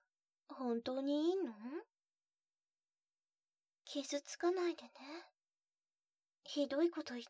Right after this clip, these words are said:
ちゃうけど、全部君のためだからね。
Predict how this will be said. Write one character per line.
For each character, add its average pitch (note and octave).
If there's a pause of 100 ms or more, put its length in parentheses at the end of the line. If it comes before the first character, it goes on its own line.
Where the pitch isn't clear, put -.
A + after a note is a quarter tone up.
ち C#4+
ゃ D4
う E4
け E4+
ど、 D4 (1120)
全 F4+
部 F#4 (240)
君 D#4+
の F#4+
た G4
め A4
だ A#4
か F4
ら D4
ね。 D4